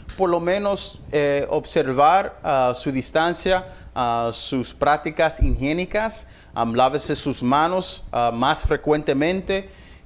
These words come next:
Y es simplemente tomando esa precaución, pero más que nada es que yo creo que el, el gobierno estatal del estado de Nueva York, am, claro, hay cosas que nosotros podríamos hacer mejor,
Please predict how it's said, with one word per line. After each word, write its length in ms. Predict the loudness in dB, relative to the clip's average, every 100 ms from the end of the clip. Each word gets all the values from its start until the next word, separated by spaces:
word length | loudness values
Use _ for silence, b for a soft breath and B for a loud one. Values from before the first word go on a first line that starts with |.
| -6
Y 600 | -2 0 0 -2 -4 -8 -4
es 200 | 0 0
simplemente 520 | 0 0 0 0 -2
tomando 360 | -2 0 0 0
esa 160 | -2 -4
precaución, 460 | -4 -4 -2 -2
pero 160 | -2 0
más 240 | 0 -2
que 120 | -2 -2
nada 480 | 2 4 2 0 B B B
es 240 | -2 0 0
que 480 | 0 2 0 -4 -14 -20 -20 -20 -14
yo 300 | 0 2 2
creo 520 | 2 4 4 2 -2 -6
que 140 | 0
el, 220 | 0 -2 -4
el 200 | -2 0
gobierno 560 | 0 0 2 2 2 0
estatal 440 | 0 0 0 0 0
del 100 | -2
estado 360 | 0 0 2
de 40 | 2
Nueva 180 | 0
York, 240 | 0 -2 -4 B B B -2
am, 380 | 0 0 -2 -2
claro, 360 | 2 4 6 4
hay 80 |
cosas 420 | 2 -2 0 -2 0
que 120 | -2
nosotros 440 | 0 -2 -2 -4
podríamos 440 | -2 0 0 0 -2
hacer 160 | -2
mejor, 400 | -2 0 0 0